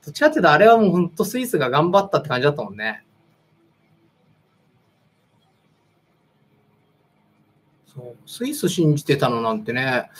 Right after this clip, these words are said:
スイス国民と僕ぐらいだと思うんで、多分。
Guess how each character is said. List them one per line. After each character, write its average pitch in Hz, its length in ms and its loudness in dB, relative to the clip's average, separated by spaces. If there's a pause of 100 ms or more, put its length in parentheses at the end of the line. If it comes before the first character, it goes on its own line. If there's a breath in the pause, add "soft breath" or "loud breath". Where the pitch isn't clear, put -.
(440 loud breath)
ス - 220 -4
イ 190 40 2
ス 190 80 -4
国 - 200 0
民 143 280 6
と 117 120 -2
僕 120 260 -2
ぐ 147 80 6
ら 147 140 6
い 120 40 2
だ 113 80 0
と 113 120 -8
思 110 140 -4
う - 20 -2
ん 104 80 -8
で、 117 100 -18
多 135 140 -20
分。 143 120 -20